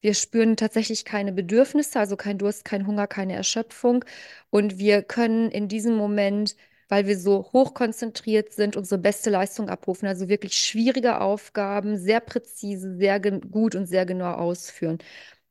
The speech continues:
Und ich glaube, was du gerade auch beschrieben hast, oder wenn wir über diesen Situationen sprechen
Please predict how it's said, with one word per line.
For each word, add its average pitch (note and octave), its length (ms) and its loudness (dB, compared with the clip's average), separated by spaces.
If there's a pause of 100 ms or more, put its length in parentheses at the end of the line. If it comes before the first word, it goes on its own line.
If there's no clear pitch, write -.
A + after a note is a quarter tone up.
(160)
Und A3 140 4
ich - 140 -2
glaube, A3 400 8
was A3+ 160 -2
du A3+ 80 -6
gerade G#3+ 240 -2
auch - 120 -4
beschrieben B3 500 0
hast, B3 180 -2
oder G3+ 160 2
wenn G3+ 160 -2
wir G#3+ 80 4
über G#3 180 2
diesen F#3+ 300 -8
Situationen G3 560 -4
sprechen A3 640 0